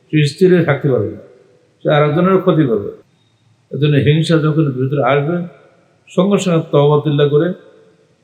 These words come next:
আল্লাহর কাছে ক্ষমা চাইবেন, বান্দার কাছে ক্ষমা চাইবেন। আল্লাহর কাছে ক্ষমা চাওয়ার বিষয়টা তিনবার।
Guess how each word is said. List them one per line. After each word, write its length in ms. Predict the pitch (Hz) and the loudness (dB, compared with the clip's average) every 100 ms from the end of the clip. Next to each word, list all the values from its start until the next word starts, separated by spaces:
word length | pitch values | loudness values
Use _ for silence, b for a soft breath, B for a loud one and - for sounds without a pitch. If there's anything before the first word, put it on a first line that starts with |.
| _ _ _ - | _ _ _ -8
আল্লাহর 240 | 127 135 | -2 0
কাছে 180 | 143 139 | 2 -2
ক্ষমা 280 | 127 131 139 | -2 -2 0
চাইবেন, 380 | 151 151 165 139 | 0 0 0 0
বান্দার 260 | 135 135 | 0 0
কাছে 200 | 139 131 | 0 -4
ক্ষমা 220 | - 113 107 | -4 -10 -8
চাইবেন। 320 | 107 101 - _ _ _ _ _ _ _ _ _ _ _ | -10 -10 -16 _ _ _ _ _ _ _ _ _ _ _
আল্লাহর 320 | - 135 143 151 | -2 0 2 0
কাছে 120 | 147 | 0
ক্ষমা 260 | 147 143 143 | 0 0 2
চাওয়ার 180 | 151 143 | 2 0
বিষয়টা 360 | 143 156 147 | 0 -2 -2
তিনবার। 480 | 143 151 147 147 170 | -2 0 0 0 -4